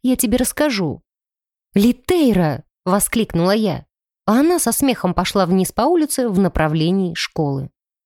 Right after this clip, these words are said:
Мне же было совсем не весело. За те дни, что мы провели в Локу, я успела узнать многое о местных жителях. Так вот, они ко всем чужакам относились крайне своеобразно. Женщины улыбались и старательно демонстрировали, что рады туристам,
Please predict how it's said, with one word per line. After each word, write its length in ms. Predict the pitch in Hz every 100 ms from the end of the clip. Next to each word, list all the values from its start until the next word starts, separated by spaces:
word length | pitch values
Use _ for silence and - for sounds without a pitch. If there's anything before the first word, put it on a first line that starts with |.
| _ _ _ _ _ -
Мне 240 | 220 330
же 140 | 240
было 240 | 233 247 233
совсем 580 | - 156 - 196 247 208
не 100 | 165
весело. 560 | 160 143 - 131 151 _ _ _
За 220 | 156 160 160
те 200 | 277 294
дни, 280 | 208 254
что 180 | - -
мы 160 | 160 175
провели 360 | 160 151 160
в 100 | 170
Локу, 440 | 151 214 - - 143
я 220 | 180 165
успела 360 | 170 - 175 175
узнать 400 | 180 190 180 180
многое 460 | 196 294 202 165
о 40 | 160
местных 400 | 151 - 175 190
жителях. 580 | 180 151 135 - - _ _ _ _ -
Так 200 | 349 247
вот, 260 | 254 - 277 -
они 380 | 196 196 214 185
ко 120 | 175
всем 240 | - 180
чужакам 540 | 165 156 165 - 294 233
относились 560 | - 165 - 202 185
крайне 380 | - 180 208 285
своеобразно. 800 | - 302 311 262 160 135 - - _ _ _ _ _ -
Женщины 600 | 262 226 175 - 294 339
улыбались 520 | 247 180 226 320 -
и 40 | -
старательно 540 | 185 190 - 262 240
демонстрировали, 800 | 190 180 180 - 247 269 262 262
что 240 | - 349
рады 320 | 349 220 156 147
туристам, 600 | 165 160 143 - 120